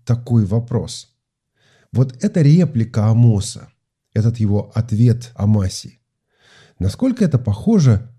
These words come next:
на религиозного фанатика?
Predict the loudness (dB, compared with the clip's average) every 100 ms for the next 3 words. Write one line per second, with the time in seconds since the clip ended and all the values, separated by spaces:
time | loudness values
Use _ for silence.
0 | -4 2 4 4 2 -2 -2 2 2 2
1 | 0 2 0 0 -2 -4 0 4 4 2
2 | -8 -20